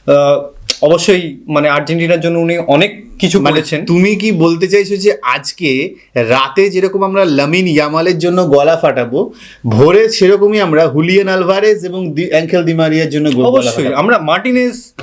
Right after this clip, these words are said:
Speaker 1: আ-, আরেকজন আছেন লাউতারো মার্টিনেজ,
Speaker 2: লাউতারো
Speaker 1: উনিও,
Speaker 2: মার্টিনেজ,
Speaker 1: উনিও
Speaker 2: of
Speaker 1: খুব
Speaker 2: course।
Speaker 1: ভালো খেলছেন।
Speaker 2: না, মার্টিনেজ বললে সবার আগে আমাদের
Speaker 1: এমি
Speaker 2: অবশ্যই
Speaker 1: মার্টিনেজ,
Speaker 2: আমাদের,
Speaker 1: বাজ
Speaker 2: হ্যাঁ,
Speaker 1: পাখির কথা মনে পড়ে।
Speaker 2: আমাদের ঈশ্বরের কথা আমাদের বলতেই হবে। লিওনেল মেসিকে আমরা ঈশ্বর বলি, কিন্তু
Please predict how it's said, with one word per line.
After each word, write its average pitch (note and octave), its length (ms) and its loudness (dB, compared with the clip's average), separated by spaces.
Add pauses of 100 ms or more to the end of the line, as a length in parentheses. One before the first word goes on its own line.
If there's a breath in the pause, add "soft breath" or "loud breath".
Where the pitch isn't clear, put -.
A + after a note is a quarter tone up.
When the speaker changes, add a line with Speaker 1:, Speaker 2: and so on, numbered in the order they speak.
(380)
Speaker 1:
আ-, - 20 0
আরেকজন F#3 580 2
আছেন G#3+ 260 0
লাউতারো G3 460 0
মার্টিনেজ, F#3+ 340 0
Speaker 2:
লাউতারো E3+ 220 0
Speaker 1:
উনিও, - 0 -
Speaker 2:
মার্টিনেজ, F3+ 400 0
Speaker 1:
উনিও G3 160 2
Speaker 2:
of G#3+ 60 -4
Speaker 1:
খুব G#3+ 100 0
Speaker 2:
course। D3+ 140 -2
Speaker 1:
ভালো E3+ 160 0
খেলছেন। E3+ 340 -2
Speaker 2:
না, B3 60 0
মার্টিনেজ F#3+ 640 -2
বললে G#3+ 280 0
সবার D3 340 -2
আগে D#3+ 160 -4
আমাদের D3+ 300 0
Speaker 1:
এমি C3+ 60 2
Speaker 2:
অবশ্যই A#3+ 260 2
Speaker 1:
মার্টিনেজ, G#3+ 300 0
Speaker 2:
আমাদের, D3+ 220 -2
Speaker 1:
বাজ F3 140 -2
Speaker 2:
হ্যাঁ, C3 120 -6
Speaker 1:
পাখির A3 260 -2
কথা G3+ 220 -2
মনে E3 200 -2
পড়ে। C3 100 0
Speaker 2:
আমাদের D#3+ 280 0
ঈশ্বরের F#3 420 0
কথা F3 200 -2
আমাদের F3 240 0
বলতেই D#3 400 0
হবে। E3+ 220 0
লিওনেল F#3 360 0
মেসিকে F#3+ 320 -4
আমরা G3+ 160 0
ঈশ্বর F#3+ 440 0
বলি, F3+ 200 0
কিন্তু F#3 440 -2